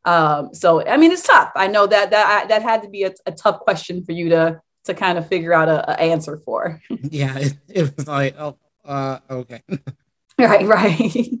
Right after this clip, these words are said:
Speaker 1: <laughs> Um, so do you have any recommendations for improving community relations between, um, Black and Brown communities and, and officers?
Speaker 2: I would say the, like, there's always, like, there's always, like, town hall, either meetings or, like, community events, right? Where the community comes together.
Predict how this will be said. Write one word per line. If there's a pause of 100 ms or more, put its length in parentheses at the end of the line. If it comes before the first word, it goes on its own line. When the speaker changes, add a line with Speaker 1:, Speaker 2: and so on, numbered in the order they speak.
(100)
Speaker 1:
<laughs>
Um, (160)
so (320)
do
you
have
any
recommendations
for
improving
community
relations
between, (100)
um,
Black
and
Brown
communities
and,
and
officers? (120)
Speaker 2:
I
would
say
the, (140)
like,
there's
always,
like, (640)
there's
always,
like,
town
hall,
either
meetings
or,
like,
community
events,
right?
Where
the
community
comes
together.